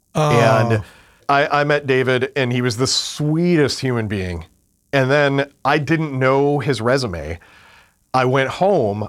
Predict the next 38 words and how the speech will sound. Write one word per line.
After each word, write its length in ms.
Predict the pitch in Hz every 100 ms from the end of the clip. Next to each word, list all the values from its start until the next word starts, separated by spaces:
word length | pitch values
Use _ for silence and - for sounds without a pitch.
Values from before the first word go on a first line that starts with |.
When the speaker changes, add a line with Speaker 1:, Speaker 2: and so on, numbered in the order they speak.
| -
Speaker 2:
I 120 | 131
looked 300 | 131 156 170
him 200 | 175 131
up, 300 | 143 98 -
saw 340 | - - 160 180
that 140 | 165
he 120 | 160 156
had 100 | 131
either 200 | 139 139
produced 480 | 139 107 143 180 131
or 60 |
mixed 340 | 117 139 127 -
about 240 | 104 104
six 380 | - - 180 170
of 80 | 147
my 120 | 110
favorite 360 | 110 147 127 147
<laughs> 40 |
records, 640 | 131 160 - - 123 - - - 807 - _ _ _ - - - -
immediately 840 | 165 156 165 180 208 226 208 156 156
called 340 | 165 160 175
him 200 | 113 95 - - - -
and 120 | 131
said, 240 | 143 135
"David, 420 | 117 151 160 180 165 - -
not 320 | 123 135 170
only 180 | 196 190
will 100 | 160 147
I 140 | 139
do 200 | 120 135
this, 300 | 113 87 - - _ _
I 120 | 139
will 140 | 147 151
do 280 | 117 160 202
it 100 | -
for 160 | 147
half 380 | - 160 160 -
price 500 | - 139 92 - -